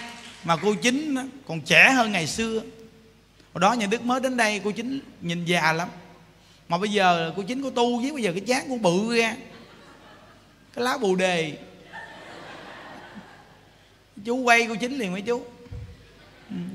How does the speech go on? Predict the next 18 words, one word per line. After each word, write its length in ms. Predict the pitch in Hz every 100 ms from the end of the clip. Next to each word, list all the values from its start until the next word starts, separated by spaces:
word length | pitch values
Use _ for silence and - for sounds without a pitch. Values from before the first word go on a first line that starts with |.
| -
Chính 160 | - 226
đang 160 | 226 190
cười 300 | 190 165 160
đó. 80 | - - - - - - - 202 170 - - - - - - -
Đó. 180 | 190 202 - - - _ _ _ _ _ _ _ _
Nó 160 | 208 208
rồi 180 | 185 160
bước 260 | 202 269
vô 120 | 247 220
trong 300 | 226 226 226
quay 120 | 226
mấy 120 | 247
bà 100 | 226
già 500 | 170 175 170 160 160
đồ 160 | 156 160
này 100 | 170
kia 200 | 220 220
ha. 180 | 220